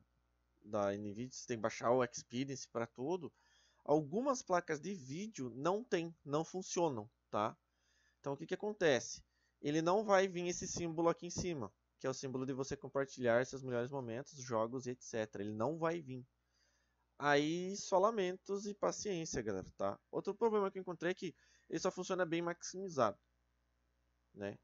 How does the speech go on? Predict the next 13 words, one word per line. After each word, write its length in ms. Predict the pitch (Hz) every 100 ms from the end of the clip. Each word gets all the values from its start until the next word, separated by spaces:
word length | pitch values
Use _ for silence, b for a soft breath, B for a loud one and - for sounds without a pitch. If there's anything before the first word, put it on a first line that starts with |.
| _
Então 480 | - 104 123 131 -
é 80 | -
bem 340 | 113 117 131 147
complicado 560 | - 156 156 - 123 127
e 60 |
bem 180 | 123 127
chatinho 400 | - 131 - 127
de 80 | 127
mexer 280 | 123 - 117
no 120 | 120
GeForce 400 | 127 - 117 120
Experience 580 | - - 113 104 104 104
assim. 240 | - -